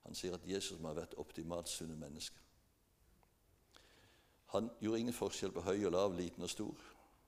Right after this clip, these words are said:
Han hadde en fantastisk evne til å bruke lignelser og bilder. Han var fullstendig innenforstyrt,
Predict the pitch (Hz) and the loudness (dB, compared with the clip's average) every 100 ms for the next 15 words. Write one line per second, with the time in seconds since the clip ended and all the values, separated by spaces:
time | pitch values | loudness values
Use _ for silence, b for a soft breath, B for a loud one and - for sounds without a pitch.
0 | _ - 87 92 95 - 104 - 120 - | _ -8 0 0 0 -2 -4 0 0 2
1 | - 92 - 92 98 101 - 82 78 85 | 0 -2 2 4 4 0 0 0 0 0
2 | 87 90 90 101 95 - 85 82 85 85 | 0 0 0 0 0 0 0 0 -2 -2
3 | - - - _ _ B B B B B | -8 -10 -20 _ _ B B B B B
4 | B B 95 104 - 113 - 107 110 - | B B 2 4 4 0 2 2 2 2
5 | 104 104 120 113 - 107 - - | 2 2 2 0 0 -4 -4 -12